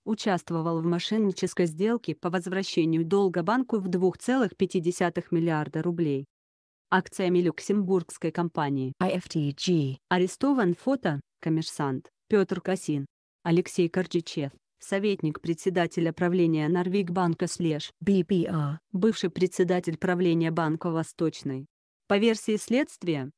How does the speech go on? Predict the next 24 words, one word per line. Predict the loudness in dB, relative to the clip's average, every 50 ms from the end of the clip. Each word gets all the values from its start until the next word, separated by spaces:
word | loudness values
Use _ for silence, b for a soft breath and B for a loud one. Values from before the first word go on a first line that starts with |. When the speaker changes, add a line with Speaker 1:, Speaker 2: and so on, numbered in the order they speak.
| _ _ -4
Speaker 1:
участвовал | -4 -4 -2 0 0 0 -2 -2 -4 -4 -2 0 0 0 0
в | 0
мошеннической | 0 0 0 -2 0 0 2 2 0 0 -2 -4 -2 0 0 0
сделке | 0 0 0 0 0 0 -2 -4 -6 -8
по | -6 -4 -4
возвращению | -4 -4 -4 -2 -4 -4 -4 -2 0 0 2 2 2 2 2
долга | 2 2 4 4 2 2 0
банку | 0 0 -2 -2 -2 -4 -2
Восточный | -2 -4 -2 -2 -2 -2 -2 0 2 2 2
в | 2 2
двух | 0 2 2 0 0 0
целых | -2 -2 0 2 0 0 -2 -2
пяти | -2 -2 0 0
десятых | 0 0 0 0 2 0 0 0 -4 -2 0
миллиарда | 0 0 2 2 0 0 0 0 0 0
рублей | 0 0 2 2 2 4 4
акциями | 2 0 -2 -4 -4 -2 2 2 4 4
люксембургской | 4 2 0 -2 -2 0 0 2 2 2 0 0 -2 -4 -8 -6 -4 -4
компании. | -2 -2 -2 -2 0 -2 0 0 -2 -2 -4 -4 -2 -2
Speaker 2:
I | -2 0 -2
F | -4 -4
T | -2 -2 0 0 -2
G. | -2 -2 0 2 2 2 2 -2 -6 _ _
Speaker 1:
Арестован. | 0 2 2 2 0 -2 -2 -2 -2 0 -2 -4 -6